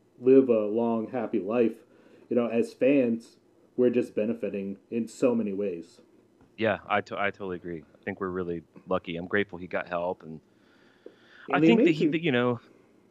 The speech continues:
Speaker 2: they had to make Saint Anger, and Saint Anger's kind of his, his A A record, and, um, we've been, I've been criticized for saying that, but the, the lyrics are very, like, on the surface, and, you know, "My lifestyle determines my death" style, and
Speaker 1: Yeah.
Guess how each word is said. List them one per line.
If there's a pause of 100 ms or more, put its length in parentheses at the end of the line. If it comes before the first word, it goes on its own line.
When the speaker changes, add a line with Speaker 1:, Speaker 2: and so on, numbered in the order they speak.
(200)
Speaker 2:
they
had
to
make
Saint
Anger,
and
Saint
Anger's
kind
of
his,
his
A
A
record,
and, (220)
um, (300)
we've
been,
I've
been
criticized
for
saying
that,
but (760)
the,
the
lyrics
are
very,
like,
on
the
surface,
and,
you
know, (200)
"My
lifestyle
determines
my
death"
style,
and
Speaker 1:
Yeah.